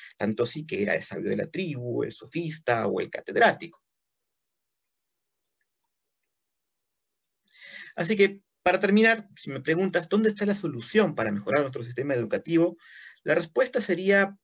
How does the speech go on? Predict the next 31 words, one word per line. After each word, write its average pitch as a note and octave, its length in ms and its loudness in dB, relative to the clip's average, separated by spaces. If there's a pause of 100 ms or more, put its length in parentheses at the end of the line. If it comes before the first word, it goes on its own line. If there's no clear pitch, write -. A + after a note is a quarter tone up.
(120)
primero, C3 460 0
en G2+ 180 0
el G2 140 0
pasado, A2+ 540 0 (240)
en G2+ 140 -4
la G2 40 -4
integración G2 540 -6
de G2+ 80 -8
saberes, C3+ 720 0 (180)
en G2+ 180 -8
el - 60 -12
respeto - 460 -8
por - 140 -6
el F#2+ 80 -10
maestro, A#2+ 880 -4
en E2 160 -12
el - 120 -12
saber - 300 -8
activo, A#2+ 640 -4 (260)
en F#2 120 -10
las E2 180 -10
aulas F2 300 -8
libres. C3+ 500 -6 (460)
Pero D#4+ 180 4
también G#3+ 240 6
la G#3 80 6
respuesta F#3+ 600 0
está C#3 260 -2
en D3 80 0
nuestro B2+ 300 -10
presente, A2 600 -4